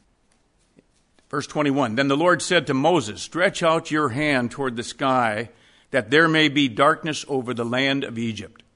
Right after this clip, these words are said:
even a darkness which may be felt.' So Moses stretched out his hand toward the sky, and there was thick darkness in all the land of Egypt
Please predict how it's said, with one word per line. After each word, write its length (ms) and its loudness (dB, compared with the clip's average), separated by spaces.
even 320 2
a 100 4
darkness 680 2
which 240 -8
may 160 0
be 160 -4
felt.' 460 -6
So 200 2
Moses 360 2
stretched 460 -4
out 160 2
his 160 -2
hand 380 -2
toward 180 -4
the 100 -6
sky, 480 0
and 240 -2
there 160 4
was 220 -2
thick 320 -10
darkness 460 -2
in 80 -12
all 280 -4
the 100 -2
land 300 -2
of 120 -6
Egypt 420 -6